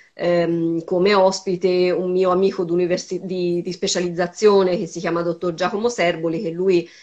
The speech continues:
è diventato giovanissimo primario in Francia, perché in, in Italia, figurati se a quaranta anni ti mettono un ferro in mano, ma insomma,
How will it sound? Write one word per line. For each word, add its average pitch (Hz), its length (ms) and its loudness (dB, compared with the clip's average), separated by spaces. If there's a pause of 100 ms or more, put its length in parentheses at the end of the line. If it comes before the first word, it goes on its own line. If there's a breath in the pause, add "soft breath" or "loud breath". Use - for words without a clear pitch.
(140 loud breath)
è 175 120 -6
diventato 175 640 -2
giovanissimo 196 640 0
primario 170 400 -2
in 170 60 -8
Francia, 180 440 0
perché 165 240 -6
in, 175 160 0
in 196 140 2
Italia, 190 420 4
figurati 185 440 -4
se 175 100 -8
a 185 100 -4
quaranta 175 380 -4
anni 175 260 0
ti 175 100 -10
mettono 180 360 -2
un 170 60 -2
ferro 185 320 -2
in 190 80 -2
mano, 170 360 2
ma 156 100 -2
insomma, 165 400 -4